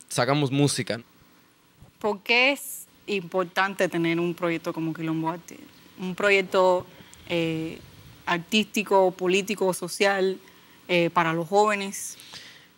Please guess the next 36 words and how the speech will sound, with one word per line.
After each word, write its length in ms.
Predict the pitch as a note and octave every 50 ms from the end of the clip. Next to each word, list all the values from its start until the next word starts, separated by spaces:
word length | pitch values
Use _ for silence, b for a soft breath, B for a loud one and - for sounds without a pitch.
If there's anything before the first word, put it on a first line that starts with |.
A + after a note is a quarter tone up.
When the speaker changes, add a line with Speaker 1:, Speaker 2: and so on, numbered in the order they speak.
| _ _ _ _ _ _ _ _ _
Speaker 1:
Hay 140 | - C3 C#3+
mucha, 440 | D#3 D#3+ - - E3 D#3 D3+ D3 - -
hay 120 | C#3+ D3
muchas 380 | D#3 E3+ E3+ D#3+ - F3+ D3+ C#3+
maneras 400 | D#3 C#3+ C#3 C#3+ D3 D#3 D3+ -
tradicionales 720 | - D#3 C#3 C#3 B2+ - C#3 B2+ C3 C#3 D#3 E3+ D#3 A#2+
de 100 | C3 -
tratar 400 | - C3 B2 G#2+ - C#3+ C#3 C3+
de 80 | C3
cambiar 360 | - C3 A#2 B2 A#2+ B2+ B2
las 180 | A#2+ G2+ A2 -
cosas 500 | - - C3 C3+ B2 - A2+ G#2+ - -
y 140 | G2 G#2+ G#2
que, 200 | - - B2 - -
y 80 | B2+
nosotros 360 | B2+ B2+ - C#3 - D3+ C#3+
estamos 280 | - - D3+ D3 C#3+ -
convencidos 680 | - C#3+ C#3 C3+ C3+ B2+ - - D3 C#3+ C#3 D3+ C#3 -
que 180 | - - C3
buscando 440 | A2+ A2+ A2+ - - C#3 C3+ C3 C3+
una 160 | C#3+ C#3 C3+
forma 500 | - - - C3 B2+ C3 C3+ C3+ C3+ B2+
alternativa 680 | A2 B2 - - C3+ A2+ A#2 A2 - - D3 D3 C#3 -
con, 420 | - - - - C3 B2 A#2 G2+
con 180 | - - A2+ A2
el 140 | A#2 A#2 A#2
arte, 320 | C3 D3 E3 D#3+ - C#3
con 140 | A#2 - A#2+
la 80 | A2+ A2+
música 380 | A#2 C#3 D#3+ D3+ - - -
y 40 | A#2+
especialmente 640 | A2+ - - A2+ - - B2+ B2 B2+ C3 C3+ C3+ C3+
con, 220 | - C#3+ C3+ A#2+
con 220 | A2 - B2 A2+ A2+
el 100 | G#2 G#2+
rap, 340 | - B2+ C#3+ C#3 - -